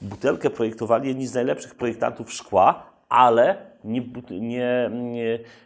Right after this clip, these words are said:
nie tworzyli jej, nie wymyślali jej siedząc u siebie w biurach, czy tam we Włoszech, czy we Francji. Tylko słuchajcie, e, zostali zaproszeni, e, na Harris, e, i taki był wymóg, e,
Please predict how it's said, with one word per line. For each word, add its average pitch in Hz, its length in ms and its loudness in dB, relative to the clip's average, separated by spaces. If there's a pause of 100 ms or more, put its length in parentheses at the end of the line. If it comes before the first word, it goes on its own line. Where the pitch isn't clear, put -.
(120)
nie 110 120 -4
tworzyli 131 500 -2
jej, 104 140 2
nie 107 100 -4
wymyślali 117 560 -2
jej 113 140 -2
siedząc 113 400 -6
u 113 40 -10
siebie 113 220 -8
w 95 120 -10
biurach, 104 500 2
czy 101 140 -10
tam 98 160 -4
we 98 80 -6
Włoszech, 101 460 -4
czy 104 100 -8
we 95 120 -4
Francji. 90 560 -6 (920)
Tylko 120 220 -4
słuchajcie, 113 560 -4 (360)
e, 98 280 2
zostali 110 360 0
zaproszeni, 117 840 -2 (260)
e, 85 420 0
na 92 120 -2
Harris, 104 640 0 (320)
e, 90 600 -2
i 113 160 -8
taki 120 300 -6
był 113 180 0
wymóg, 113 500 0
e, 95 40 -2